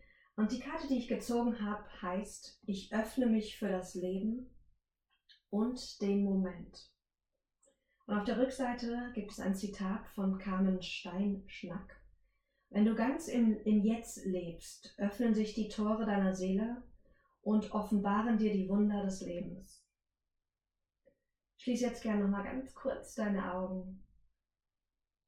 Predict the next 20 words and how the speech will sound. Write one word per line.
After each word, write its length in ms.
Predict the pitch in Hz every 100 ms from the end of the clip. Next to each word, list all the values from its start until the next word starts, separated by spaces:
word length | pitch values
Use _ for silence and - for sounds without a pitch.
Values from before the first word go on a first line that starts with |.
| _
Und 100 | 208
vielleicht 380 | 214 240 254 262
möchtest 340 | 226 - 220 220
du 320 | 214 214 202 202 - -
das 220 | 190 -
dir 140 | 202
sagen, 440 | 196 185 185 180 -
„Ich 200 | - 214
öffne 300 | 214 - 214
mich 260 | 196 190 -
für 80 |
das 240 | 185 185 190
Leben 320 | 190 196 196
und 180 | 185 190
den 140 | 185
Moment.“ 600 | 175 175 180 - - - _ _ _ _ _ _ _ _ _ _ _ _ _ _ _ _ _ _ _ _ _ _ _ _ _
Jeder 200 | 220 220
Moment 500 | 214 202 196 190 190
ist 220 | - -
wertvoll 760 | 196 190 190 - 190 185 185